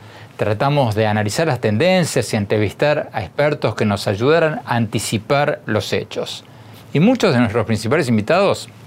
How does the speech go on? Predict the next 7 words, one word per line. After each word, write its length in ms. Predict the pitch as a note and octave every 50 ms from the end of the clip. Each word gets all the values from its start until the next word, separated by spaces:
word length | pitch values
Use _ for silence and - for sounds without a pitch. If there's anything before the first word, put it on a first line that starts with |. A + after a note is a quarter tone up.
| - - -
dieron 320 | - G#2 G#2 A2+ A2 A2 G#2
en 140 | G2 F2+
la 80 | F2+ F2+
tecla. 420 | - B2+ A#2+ - - C3 - A#3+ - - - - - - - - - - - - - - - - -
Fíjense, 460 | - G3+ G3+ F3 C3 - C#3 A2+ - - -
en 140 | D#3+ C3+ B2+
agosto, 640 | B2 C3+ E3+ G#3+ G3 D3 - - - G#2+ F2+ -